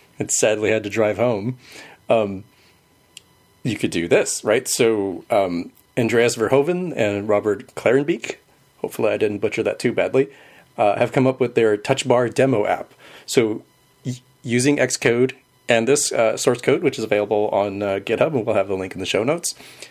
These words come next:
it will, um, let you, if you, <clears throat> it should be noted here, if you have the correct version of macOS Sierra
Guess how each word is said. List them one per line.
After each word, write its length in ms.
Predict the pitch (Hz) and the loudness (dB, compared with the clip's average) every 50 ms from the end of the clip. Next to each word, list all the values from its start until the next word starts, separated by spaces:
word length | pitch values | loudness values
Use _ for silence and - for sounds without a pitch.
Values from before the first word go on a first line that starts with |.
| - _ _ _ _ _ _ _ _ _ _ _ | -20 _ _ _ _ _ _ _ _ _ _ _
it 200 | - 143 147 - | 0 0 0 0
will, 760 | - 139 131 139 147 139 139 135 131 131 127 123 120 - - _ _ - | -2 -4 -4 0 0 2 2 2 2 0 0 -2 -4 -8 -12 _ _ 2
um, 400 | 123 117 117 110 107 107 110 123 - - 370 | 4 4 2 0 -2 -6 -8 -8 -8 -6 0
let 220 | 135 131 170 202 | 2 2 2 2
you, 260 | 139 117 120 131 170 - | 0 0 0 0 0 0
if 220 | 135 110 104 - | 0 -2 -2 -2
you, 260 | - 113 107 101 104 - _ | -2 -2 -2 -2 -4 -8 _
<clears throat> 60 | _ 143 151 135 117 104 101 - _ | _ 0 2 2 0 -2 -6 -4 _
it 120 | 131 131 | -4 -2
should 140 | - 123 101 | -2 -2 -2
be 80 | 107 | -2
noted 280 | 101 104 107 120 113 90 | -2 0 0 -2 -2 -4
here, 260 | 101 90 87 101 - - - - - _ _ _ | -4 -2 -2 -2 -4 -6 -16 -20 -20 _ _ _
if 160 | - 139 - 127 | -2 0 0 0
you 140 | 120 110 | -2 0
have 360 | 95 113 127 127 104 95 104 - - 120 | 2 2 2 2 2 0 -2 -10 -8 -4
the 140 | 110 104 | -4 -4
correct 340 | 90 - - 117 120 131 127 | -4 0 2 2 2 2 0
version 360 | - 110 110 104 95 95 95 | 0 2 2 2 2 0 -4
of 60 | 95 98 | -2 0
macOS 420 | 101 98 98 - 101 92 95 - | -2 -2 0 -2 -4 -2 -2 -4
Sierra 500 | - - 113 101 92 87 87 85 82 78 | -4 -4 -2 -2 -2 -2 -2 -4 -4 -8